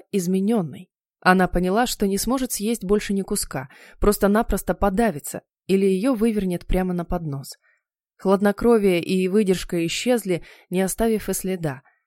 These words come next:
Вопросы, которые могли ей помочь в ближайшем будущем, вылетели из головы.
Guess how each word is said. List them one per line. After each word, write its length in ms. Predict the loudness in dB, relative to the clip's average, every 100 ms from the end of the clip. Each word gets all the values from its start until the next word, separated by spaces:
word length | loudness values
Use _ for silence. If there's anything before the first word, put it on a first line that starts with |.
| _ 0
Вопросы, 540 | 2 4 4 2 0
которые 300 | -2 0 0
могли 280 | 0 2 0
ей 160 | 0 -2
помочь 420 | -2 0 -2 -2
в 80 | -4
ближайшем 520 | -2 -2 -2 -4 -2
будущем, 440 | -2 -2 -2 -6 -8 -16 0
вылетели 480 | 2 2 0 -2
из 100 | -2
головы. 480 | -2 -4 -4 -6 -10